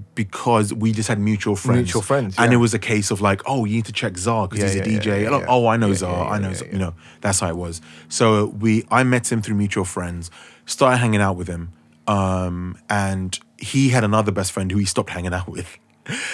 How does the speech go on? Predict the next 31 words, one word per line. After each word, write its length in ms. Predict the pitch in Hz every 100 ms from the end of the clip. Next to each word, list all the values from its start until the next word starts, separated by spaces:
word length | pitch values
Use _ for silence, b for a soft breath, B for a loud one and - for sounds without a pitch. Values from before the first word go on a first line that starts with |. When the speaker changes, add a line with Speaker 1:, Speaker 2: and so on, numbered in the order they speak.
| B
Speaker 1:
So 100 | -
he 60 | 120
started 160 | 120 113
hanging 160 | 117
out 80 | 110
with 80 | 101
me. 240 | 98 92
And 100 | 110
Speaker 2:
Yeah, 100 | 147
Speaker 1:
then, 80 | 175
Speaker 2:
yeah, 80 | 175
yeah. 220 | 165 170 135
Okay, 280 | 104 127 127
yeah, 100 | 143
of 60 |
course, 180 | - 160
Speaker 1:
And 80 | 123
then 80 | 120
Speaker 2:
yeah. 80 | 120
Speaker 1:
I 220 | 120 117
obviously 280 | 110 104 113
met 140 | 101
you. 240 | 92 90 87 -
Speaker 2:
Yeah. 140 | 120 - _ -
Speaker 1:
Uh, 280 | 107 98 95
and 120 | 107
then 120 | 101
I 20 | 101
introduced 400 | 92 92 90 -
you 80 |
guys. 380 | 92 85 85 -